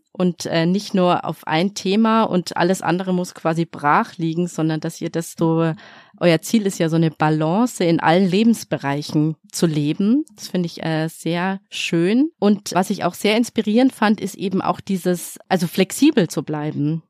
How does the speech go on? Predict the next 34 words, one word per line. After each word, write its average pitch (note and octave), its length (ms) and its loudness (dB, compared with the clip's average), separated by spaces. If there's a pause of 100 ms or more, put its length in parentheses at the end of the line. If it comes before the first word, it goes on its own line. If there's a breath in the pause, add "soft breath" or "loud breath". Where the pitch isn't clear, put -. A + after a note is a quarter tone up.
(200)
dass F3+ 220 -2
ihr F3 100 -6
quasi E3+ 340 -4
nicht G#3 200 -2
sagt, - 320 -2
es E3+ 120 -14
ist G3 180 -6
jetzt G3 280 -6 (440 soft breath)
das G3+ 280 0
Haus, F#3+ 500 2
wo F3+ 220 -2
ich A3 260 -2
bis - 640 -4
zu G3 140 0
meinem E3+ 180 2
Lebensende F3 640 2
drin E3 280 0
lebe F#3+ 600 -2
und F#3+ 480 -2
ja, F#3 260 4
mich G#3 220 2
da F#3+ 100 -2
quasi F3+ 320 -2
so E3+ 520 -2 (120)
einlogge E3+ 800 2 (100)
oder F3+ 240 -2
so D#3 100 -4
einen D3 100 -4
Anker A#3 420 2
setze, E3 400 -4
so E3 140 -4
ganz - 440 -6
für - 140 -2
immer, G#3 500 2